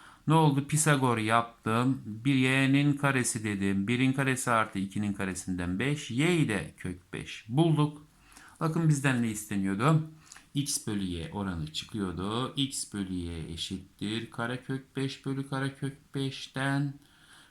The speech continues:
bir sonucuna ulaşıyoruz. Evet, şimdi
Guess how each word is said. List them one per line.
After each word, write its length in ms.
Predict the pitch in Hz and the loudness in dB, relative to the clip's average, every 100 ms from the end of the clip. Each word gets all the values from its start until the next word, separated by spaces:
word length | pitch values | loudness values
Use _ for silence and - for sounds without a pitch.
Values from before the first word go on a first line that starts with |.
| _ | _
bir 200 | 127 139 | 2 2
sonucuna 800 | 135 - 110 101 101 127 151 - - _ - - | 2 -2 -2 -2 0 2 2 0 -8 _ -20 -8
ulaşıyoruz. 760 | 107 90 - 78 - - - _ _ _ _ - _ _ - - - - - - - - - - - - _ _ _ - - - - - - - - | -6 -6 -8 -14 -16 -16 -18 _ _ _ _ -20 _ _ -20 -20 -20 -20 -20 -20 -20 -20 -20 -20 -20 -20 _ _ _ -20 -20 -20 -20 -20 -20 -6 2
Evet, 240 | 170 - | 2 4
şimdi 380 | - 175 175 | 2 4 4